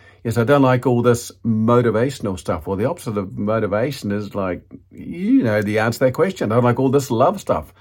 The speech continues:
Think about the opposite words. Don't put yourself in a <laughs> place where your light switch is down the other way. Where it's a, when a place that's not serving you and it's not reaching out and changing others.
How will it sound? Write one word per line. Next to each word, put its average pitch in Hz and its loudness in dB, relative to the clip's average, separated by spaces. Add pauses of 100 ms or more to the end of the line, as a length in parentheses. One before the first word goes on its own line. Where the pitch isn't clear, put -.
(140)
Think 233 -8
about 190 2
the 190 0
opposite - -4
words. 175 2 (1400)
Don't 240 -10
put 185 -2
yourself 160 2
in 131 4
a 113 0
<laughs> - -10
place - 2 (360)
where 135 4
your 131 6
light 113 2
switch - -4
is 90 -4
down 117 0
the 117 0
other 104 -4
way. 117 -6 (680)
Where 127 0
it's 131 0
a, 139 -2
when 139 2
a 131 4
place 135 -4
that's - -6
not 127 2
serving 139 2
you 80 -4
and 90 -4
it's - -8
not 117 0
reaching 113 -4
out 107 -4
and 98 -12
changing 104 -4
others. - -8